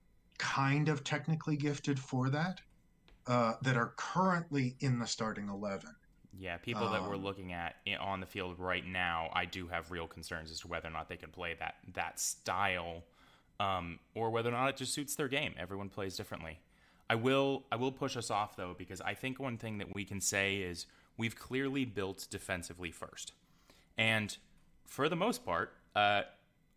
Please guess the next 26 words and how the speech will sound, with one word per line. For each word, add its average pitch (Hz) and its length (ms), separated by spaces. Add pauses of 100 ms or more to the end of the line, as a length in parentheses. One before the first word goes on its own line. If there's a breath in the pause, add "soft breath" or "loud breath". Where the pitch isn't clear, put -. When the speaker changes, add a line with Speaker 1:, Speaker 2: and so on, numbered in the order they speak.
Speaker 2:
alongside 117 800
a 123 60
lot 139 360
of 107 100
help 98 280
from 95 140
Christian 92 380
Kalina, 85 480
who 98 100
you 101 200
already 95 180
shouted 87 380
out, 82 200
and 85 100
I'll 85 100
shout 85 260
out 85 180
again, 85 440 (120)
did 95 140
an 90 100
amazing 87 440
job 82 260
in 82 100
that 80 220
particular 82 420
match. 82 400